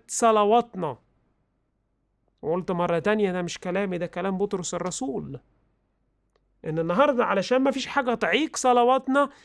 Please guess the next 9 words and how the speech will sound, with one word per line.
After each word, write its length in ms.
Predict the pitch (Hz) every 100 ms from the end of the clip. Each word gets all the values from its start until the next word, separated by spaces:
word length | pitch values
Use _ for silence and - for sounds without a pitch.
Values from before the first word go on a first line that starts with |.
| - _
لازم 460 | 185 208 254 226 214
أتعلم 800 | 208 180 208 226 196 180 180 170 _ _ _ -
إن 140 | 175
أنا 180 | 180 170
أعيش 460 | 143 240 302 - 208
المحبة 800 | 175 165 - - 403 269 196
الحقيقية 1080 | 208 185 180 - 170 - - 247 233 220 220 _ _ _ _
داخل 420 | 156 156 - - 123
بيتي. 340 | 135 -